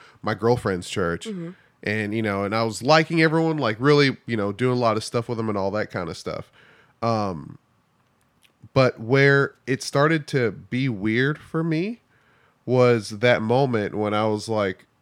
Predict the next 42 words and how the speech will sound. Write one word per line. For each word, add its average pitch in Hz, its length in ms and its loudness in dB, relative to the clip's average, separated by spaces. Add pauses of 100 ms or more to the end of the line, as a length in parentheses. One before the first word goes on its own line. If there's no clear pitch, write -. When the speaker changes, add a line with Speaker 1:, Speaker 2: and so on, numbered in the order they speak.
(140)
Speaker 1:
"I 110 140 -8
know 107 240 -2
my 92 160 -4
sister 98 580 -6
is 90 440 -8
fine." 85 600 -8 (100)
You 104 140 -10
know 95 60 -2
what 85 60 0
I'm 82 80 0
Speaker 2:
Right. 90 60 -6
Speaker 1:
saying? 98 280 -4 (680)
I 113 160 4
know 110 340 4
in 104 120 2
my 98 160 -4
heart, 110 240 -2
like, 95 240 -6
she, 120 540 -4 (880)
she, 123 420 -4 (120)
I 120 80 -4
mean, 127 160 2
she, 156 220 -4
they 135 240 2
st-, - 260 -8
she 156 160 -2
would 143 160 0
still 123 260 0
go 98 200 -4
to - 80 -10
church 87 320 -8
and 80 100 -12
stuff 90 180 -8
like 80 200 -8
that. 85 220 -4
But 101 180 -4 (260)
obviously 131 400 2
Presbyterians 113 880 -6 (300)
are 101 60 -4
more 107 180 -2
accepting 98 640 -6
of, 90 400 -8